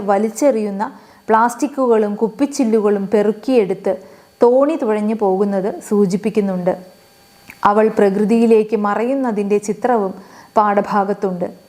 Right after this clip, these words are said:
അവളുടെ ഈ കാഴ്ചപ്പാട് പരിസ്ഥിതി സംരക്ഷണത്തിൻ്റെ സമകാലിക പ്രസക്തിയെ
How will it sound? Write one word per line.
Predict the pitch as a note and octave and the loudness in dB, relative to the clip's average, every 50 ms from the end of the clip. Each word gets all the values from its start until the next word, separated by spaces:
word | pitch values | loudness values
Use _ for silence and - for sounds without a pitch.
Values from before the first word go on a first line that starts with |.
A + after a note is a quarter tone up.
| _ _ _ - - - - - - _ | _ _ _ -20 -20 -20 -20 -20 -12 _
അവളുടെ | - C4 C4 C4 D#4 E4 F#4+ F4+ E4+ E4 E4 D4+ | 0 2 2 4 4 4 4 4 4 2 2 2
ഈ | D4 C#4+ - | 0 0 0
കാഴ്ചപ്പാട് | C#4 A#3+ G#3+ G#3+ G#3+ - C#4 C#4 C#4 A#3+ G#3+ F#3+ F3+ F3+ G3+ C4 - - - - _ _ - | 2 2 2 0 0 0 -2 -2 0 -2 -2 -2 -2 -4 -4 -6 -6 -8 -16 -20 _ _ 0
പരിസ്ഥിതി | A3 A3 A#3 A#3+ A#3+ - - C4+ B3 C4 B3+ | 0 2 0 -2 -4 -4 -4 -2 -2 -2 0
സംരക്ഷണത്തിൻ്റെ | - B3 A3 G#3+ G#3+ C4 C#4 C4+ - B3+ A#3 A3+ A#3 - G#3+ G3+ G3+ G3+ - - - - - - - - - | 0 0 0 2 0 0 0 0 -4 -4 -4 -4 -2 -2 -2 0 0 -2 -2 -4 -8 -16 -20 -20 -18 -4 0
സമകാലിക | - A3 G#3+ A3 A3+ G#3+ A3+ A3 A3 A3+ A3 A3+ | 0 2 2 2 2 2 2 2 2 0 -2 -2
പ്രസക്തിയെ | A3 A3 G#3 G3 G3 - A#3 A#3 - - G#3+ G3+ G3+ | -4 -4 -6 -6 -4 -4 -6 -6 -6 -6 -4 -4 -4